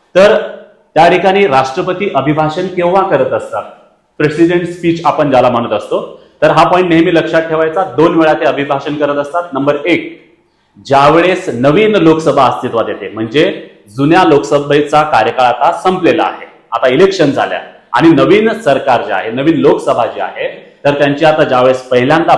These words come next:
बैठक असेल तर त्यावेळेस सरकारने कशा पद्धतीने काम करायला पाहिजे, आपलं उद्दिष्ट काय आहे, या संदर्भात जी चर्चा आहे तर ती राष्ट्रपती करत असतात, याला राष्ट्रपतींचे अभिभाषण म्हणतात. आणि दुसरं म्हणजे ज्यावेळेस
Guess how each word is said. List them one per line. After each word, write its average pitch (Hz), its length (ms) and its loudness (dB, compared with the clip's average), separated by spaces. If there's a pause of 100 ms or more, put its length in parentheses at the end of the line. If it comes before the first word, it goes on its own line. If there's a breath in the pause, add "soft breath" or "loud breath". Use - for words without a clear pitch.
बैठक 156 320 -2
असेल 113 300 -4 (420)
तर 147 120 4 (120)
त्यावेळेस 139 520 2 (420)
सरकारने 165 600 0
कशा 160 260 0
पद्धतीने 160 540 0
काम 131 340 0
करायला 117 260 2
पाहिजे, 95 340 -6 (320)
आपलं 147 280 0
उद्दिष्ट 151 540 2
काय 104 160 2
आहे, 98 280 -4 (320)
या 156 320 2
संदर्भात 139 540 0
जी 147 60 -4
चर्चा 123 420 -2
आहे 98 240 -8 (100)
तर 131 200 -6
ती 170 80 -4
राष्ट्रपती 143 500 -2
करत 113 260 0
असतात, 160 300 -4
याला 131 200 0
राष्ट्रपतींचे 131 680 -4
अभिभाषण 135 520 0
म्हणतात. 95 300 -12 (600)
आणि 151 180 2
दुसरं 196 380 2
म्हणजे 190 300 2
ज्यावेळेस 147 380 0